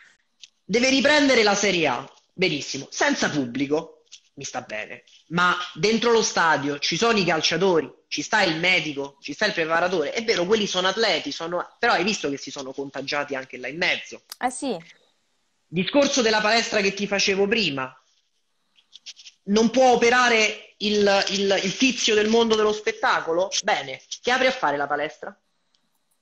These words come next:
Speaker 1: Allora, anche quella, dicembre. Cioè, eh,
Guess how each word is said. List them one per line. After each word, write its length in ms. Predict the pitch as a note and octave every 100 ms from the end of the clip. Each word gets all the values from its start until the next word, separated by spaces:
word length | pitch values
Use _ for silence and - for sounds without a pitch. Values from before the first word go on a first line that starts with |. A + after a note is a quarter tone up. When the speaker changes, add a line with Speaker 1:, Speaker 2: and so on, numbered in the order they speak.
| _ -
Speaker 1:
Allora, 200 | D#3 -
anche 260 | F#4 A4+
quella, 340 | A3+ D3 C3+ C#3 - -
dicembre. 760 | B3 E4 F#3+ C3 C3 C3+ _ _ _ _ _ _ _ _
Cioè, 220 | - G3 - - - _ - - - _
eh, 380 | F#3 F#3+ F#3